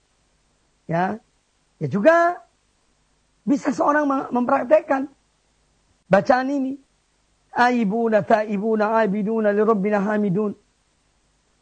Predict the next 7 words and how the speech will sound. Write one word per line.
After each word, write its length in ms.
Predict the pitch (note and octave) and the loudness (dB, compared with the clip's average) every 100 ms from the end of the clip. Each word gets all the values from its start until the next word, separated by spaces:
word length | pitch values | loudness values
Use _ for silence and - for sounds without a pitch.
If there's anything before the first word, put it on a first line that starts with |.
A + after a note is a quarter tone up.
| _ _ - | _ _ -4
Atau 160 | - D#4 D4+ | 0 2 0
ketika 240 | C#4 D4 | 2 2
dia 160 | C4+ C#4+ | 4 0
naik 160 | C#4 | 0
kereta, 560 | C4+ C#4 C4+ - A#3+ - _ _ _ | 2 2 2 2 0 -2 _ _ _
kereta 400 | A3+ A#3 - B3+ | -10 -6 -2 -2
api, 320 | G#3 A3+ A#3+ | -4 -10 -12